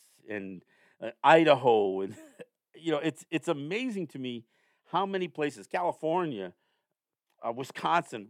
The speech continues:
you know, like I said, any number of places that you, and, and it's crazy 'cause no matter how red or blue the state is,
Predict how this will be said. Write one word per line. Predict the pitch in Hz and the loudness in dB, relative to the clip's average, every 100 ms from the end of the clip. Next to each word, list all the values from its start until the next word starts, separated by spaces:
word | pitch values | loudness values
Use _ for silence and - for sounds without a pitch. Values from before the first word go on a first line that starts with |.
| _ | _
you | 170 | -4
know, | 170 | -2
like | 190 | -2
I | 170 | -2
said, | 143 | -4
any | 190 226 | -4 -2
number | 196 196 | -4 -2
of | 151 | -2
places | - 139 - 107 - _ _ _ | 0 -2 -2 -12 -16 _ _ _
that | 139 135 - _ _ _ _ _ _ _ _ _ | 4 4 2 _ _ _ _ _ _ _ _ _
you, | 127 139 196 - - - _ | -12 -8 -8 -8 -14 -14 _
and, | - 208 | 0 2
and | 214 | 2
it's | 208 | 0
crazy | - 311 208 | 4 2 4
'cause | 156 156 143 | 2 0 0
no | 180 | 0
matter | 208 240 | 2 2
how | 202 220 262 294 262 - | 2 2 6 6 4 -8
red | 135 139 190 202 | -8 2 4 4
or | 156 | 2
blue | 120 147 208 | -2 -4 -4
the | 165 | -6
state | 143 175 196 | -6 -4 -4
is, | 226 277 - | -4 -10 -14